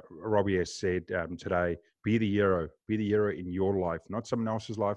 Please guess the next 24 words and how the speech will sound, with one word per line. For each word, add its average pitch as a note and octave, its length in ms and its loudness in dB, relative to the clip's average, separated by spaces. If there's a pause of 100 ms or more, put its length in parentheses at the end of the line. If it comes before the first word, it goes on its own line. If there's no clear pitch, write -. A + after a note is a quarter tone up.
not G2+ 140 -4
in F#2+ 80 -4
someone F#2+ 260 -6
else's F2+ 220 -8
journey, F#2+ 240 -6
but F2+ 180 -4
in F2+ 160 -8
what F2+ 140 -6 (120)
you G2 260 -4
are G#2+ 40 -2
trying F#2+ 300 -4
to F#2 60 -4
achieve F#2 360 -6 (400)
between F#2 240 -6
yourself A#2 560 -2 (240)
and G#2+ 100 -4
likely G2 320 0
within F#2 360 -6
your F#2+ 180 -6
own F#2 160 -4
family F#2 560 -6
and F2 140 -8
your F2 100 -6
network. E2+ 440 -10